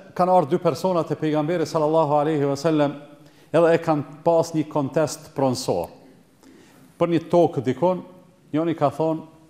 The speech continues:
"Ja Resulullah, është toka jem, ma kalon mu baba", ai tjetri ka thonë: "Jo, është e jemja, se baba jem e ka ble prej babës të tij", e kështu me radhë, edhe një farë mënyre të dytë janë, e, kanë shprehë mos pajtimet e veta para pejgamberit sallallahu alaihi wasallam, por asnjëri s'kan pru argumente të forta.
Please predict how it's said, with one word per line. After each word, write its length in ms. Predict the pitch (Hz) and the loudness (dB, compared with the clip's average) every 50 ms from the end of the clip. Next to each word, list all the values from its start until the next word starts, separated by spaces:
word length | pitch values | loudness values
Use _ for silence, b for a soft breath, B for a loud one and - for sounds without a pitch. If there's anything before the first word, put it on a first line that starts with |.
| _ _ _ | _ _ _
"Ja 120 | - 143 147 | 0 0 2
Resulullah, 500 | 147 143 - 160 151 147 147 156 156 170 | 0 0 -4 -4 -2 0 0 2 0 0
është 120 | - - | 0 0
toka 280 | - 151 - - 143 135 | 0 0 0 2 2 2
jem, 220 | 139 147 151 143 | 2 2 0 0
ma 100 | 139 131 | -2 -4
kalon 300 | - 143 135 135 143 139 | -2 -2 -2 -2 -2 -2
mu 140 | 131 131 123 | -4 -4 -4
baba", 480 | 110 120 151 151 147 147 143 139 139 - | 0 2 2 4 4 2 2 0 0 -2
ai 120 | - 139 | -4 -4
tjetri 280 | 135 - 151 131 131 131 | -4 -4 -4 -6 -4 -4
ka 100 | 143 143 | -4 -4
thonë: 180 | 147 - 147 139 | -4 -2 -2 -2
"Jo, 140 | 143 147 147 | -2 -2 -2
është 160 | 135 - - | -2 -4 -4
e 60 | 135 135 | -2 0
jemja, 260 | 143 151 147 143 131 | 0 0 0 -2 -4
se 140 | - 143 127 | -4 -4 -2
baba 280 | 117 139 139 131 143 143 | 0 0 2 2 2 2
jem 140 | 147 139 | 2 0
e 60 | 135 127 | -2 -2
ka 120 | - 135 | -2 -2
ble 160 | 123 131 147 | -2 -2 -2
prej 140 | 131 143 135 | -2 -4 -4
babës 400 | 113 135 135 127 123 120 - - | -2 0 0 0 -2 -4 -8 -8
të 60 | - | -10
tij", 160 | - 170 165 | -8 -6 -6
e 40 | 147 | -6
kështu 220 | - - - 165 151 | -8 -8 -8 -6 -4
me 120 | 139 135 | -2 0
radhë, 280 | 151 165 175 170 165 B B B B B B | 2 2 2 2 0 B B B B B B
edhe 200 | 165 175 190 190 | 2 2 2 2
një 120 | 180 175 156 | 0 -2 0
farë 220 | - 170 143 143 | 0 0 0 0
mënyre 300 | 147 156 185 185 175 160 | -2 -2 -2 -2 -2 -2
të 160 | - - 156 131 | -2 -2 -2 -2
dytë 220 | 127 190 185 - - | -2 -2 -2 0 0
janë, 220 | 175 160 151 131 - - B B B B B B B B B B B _ | 2 2 0 -2 -4 -10 B B B B B B B B B B B _
e, 160 | - 135 131 | -2 0 0
kanë 240 | 131 - 156 147 123 - | 0 0 0 -2 0 0
shprehë 260 | - 185 190 175 151 | 2 4 4 4 4
mos 220 | 160 165 151 - | 2 -2 -4 -2
pajtimet 540 | - 165 147 135 - - 202 196 180 175 - | 0 0 0 2 0 -2 -2 0 -2 0 2
e 80 | 165 147 | 2 2
veta 340 | 139 139 123 - - 131 | 4 2 2 0 -2 -4
para 260 | - - 175 175 185 175 | -2 0 2 2 2 2
pejgamberit 580 | 175 185 175 160 165 151 143 143 127 117 110 | 2 2 2 2 2 2 2 0 -2 -2 -4
sallallahu 380 | - - 135 127 127 135 131 135 | -4 -4 -4 -2 0 0 0 0
alaihi 160 | 135 135 139 | 0 -2 -2
wasallam, 240 | 135 - 190 190 180 | -4 -4 -4 -4 -2
por 120 | - 185 | 0 0
asnjëri 360 | 170 151 160 - 185 190 190 | 0 0 0 -2 -4 -4 -4
s'kan 240 | 170 - - 180 160 | -4 -2 -2 -2 -2
pru 160 | - 180 190 | 0 0 2
argumente 440 | 175 170 165 180 185 190 196 180 - | 2 2 0 -2 -2 -2 0 0 0
të 80 | 175 - | -2 0
forta. 460 | - - 165 113 101 - - 92 - | 0 2 2 2 0 -2 -6 -8 -8